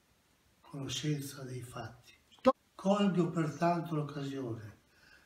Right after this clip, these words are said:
di queste giornate per rivolgermi a voi tutti, in particolare ai giovani, per esortarvi a costruire il futuro vostro e quello di tutta la comunità umana,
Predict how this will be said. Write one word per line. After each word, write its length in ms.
di 160
queste 400
giornate 960
per 180
rivolgermi 720
a 60
voi 220
tutti, 540
in 180
particolare 580
ai 120
giovani, 560
per 220
esortarvi 840
a 80
costruire 640
il 120
futuro 840
vostro 720
e 180
quello 640
di 200
tutta 340
la 80
comunità 520
umana, 540